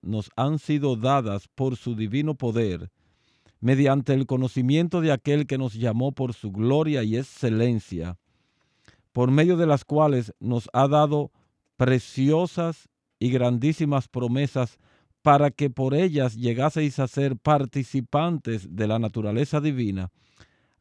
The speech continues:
habiendo huido de la corrupción que hay en el mundo a causa de la concupiscencia. Vosotros también,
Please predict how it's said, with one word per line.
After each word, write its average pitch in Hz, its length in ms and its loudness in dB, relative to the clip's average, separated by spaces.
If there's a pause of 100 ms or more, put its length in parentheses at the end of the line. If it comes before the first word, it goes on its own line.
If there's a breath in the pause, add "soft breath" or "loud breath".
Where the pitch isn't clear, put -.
habiendo 156 540 2
huido 165 400 2
de 135 140 0
la 123 140 -2
corrupción 143 640 -2
que 120 160 -4
hay 123 200 0
en 143 100 -2
el 131 100 -2
mundo 127 460 -2
a 110 80 -6
causa 131 420 -4
de 113 140 -4
la 104 100 -4
concupiscencia. 104 1200 -8 (640)
Vosotros 139 600 -4
también, 147 640 0